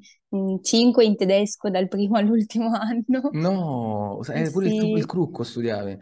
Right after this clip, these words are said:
Speaker 2: Ma tu stavi, che, che,
Speaker 1: Eh.
Speaker 2: che liceo hai fatto? Che
Speaker 1: Lin-,
Speaker 2: scuola superiore?
Speaker 1: linguistico.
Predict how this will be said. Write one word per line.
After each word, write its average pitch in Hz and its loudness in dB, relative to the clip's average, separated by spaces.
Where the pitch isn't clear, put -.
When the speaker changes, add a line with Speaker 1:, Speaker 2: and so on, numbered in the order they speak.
Speaker 2:
Ma 127 4
tu 220 4
stavi, 240 6
che, 247 8
che, 226 4
Speaker 1:
Eh. - -10
Speaker 2:
che 220 6
liceo 147 2
hai 107 0
fatto? 95 -10
Che 151 8
Speaker 1:
Lin-, - -
Speaker 2:
scuola 135 2
superiore? 240 4
Speaker 1:
linguistico. 208 -2